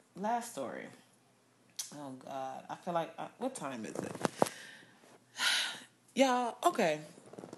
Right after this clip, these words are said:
This is crazy, but I'ma keep going. Talked about the physical. Um,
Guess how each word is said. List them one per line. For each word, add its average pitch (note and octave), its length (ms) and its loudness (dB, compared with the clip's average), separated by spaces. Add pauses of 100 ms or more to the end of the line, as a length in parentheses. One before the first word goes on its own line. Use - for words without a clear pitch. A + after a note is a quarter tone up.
This G#3+ 200 -4
is F#3+ 140 -4
crazy, C#3 560 -4
but C#3 180 -4
I'ma A3 180 -2
keep A3+ 300 -6
going. D3 380 -4 (260)
Talked A3+ 240 6
about A3+ 180 2
the A3 60 -10
physical. D3+ 580 -4 (1040)
Um, F3 420 4